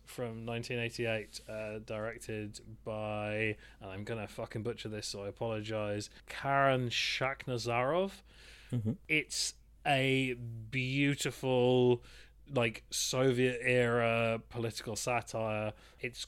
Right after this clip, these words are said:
Speaker 1: got all the stuff that I love about, uh, cinema from that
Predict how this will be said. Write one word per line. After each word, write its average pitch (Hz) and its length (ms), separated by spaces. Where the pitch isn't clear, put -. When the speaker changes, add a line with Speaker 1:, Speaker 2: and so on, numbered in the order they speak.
Speaker 1:
got 120 260
all 147 320
the 135 100
stuff - 340
that 127 80
I 110 100
love 110 500
about, 107 540
uh, 107 240
cinema 107 420
from 107 240
that 107 160